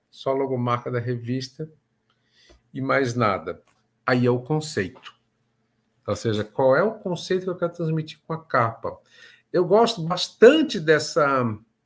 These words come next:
tipologia também do Stan Lee, tá? Que ela propõe uma coisa que é, que eu acho que é bastante pertinente e muito bacana de ser trabalhado em termos de design. A gente só pode ter ênfase numa coisa no design.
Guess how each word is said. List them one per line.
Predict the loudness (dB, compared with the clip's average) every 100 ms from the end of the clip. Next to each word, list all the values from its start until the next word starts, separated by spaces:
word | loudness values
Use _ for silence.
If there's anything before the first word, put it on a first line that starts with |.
| _ _ _ _ -18 -18
tipologia | -12 -2 -2 0 0 -2 -2 -2
também | -2 -4 -4 -4
do | -8
Stan | -12 -6 -4
Lee, | -2 -2 -2 -4 -8 _ _ _ _ _
tá? | 0 0 -2 -10 _ _ _ -4
Que |
ela | 0 2
propõe | 2 0 0
uma | 0 0
coisa | 0 0 0
que | -4
é, | -4 -10 -8
que | -2
eu |
acho | -2 -2
que |
é | -4
bastante | -4 -2 -2 -2
pertinente | -4 -6 -4 -6 -6 -6
e |
muito | -6 -6 -8 -12 -20 _ _
bacana | -20 -4 -2 -2 4 6 8 4
de | -2
ser | -6
trabalhado | -4 0 2 0
em |
termos | -2 -6 -6
de | -8
design. | -8 -8 -8 -6 -2 -2 -4 -8 -14 -20 _ _ -20 -20 _ _ _ _ _ _
A | -6
gente | -2
só | 0
pode | -2 -4
ter | -4 -2
ênfase | -2 -4 -6 -6
numa | -6 -6 -10
coisa | -4 0 0 -2
no | -8
design. | -10 -10 -6 -6 -6 -10 -18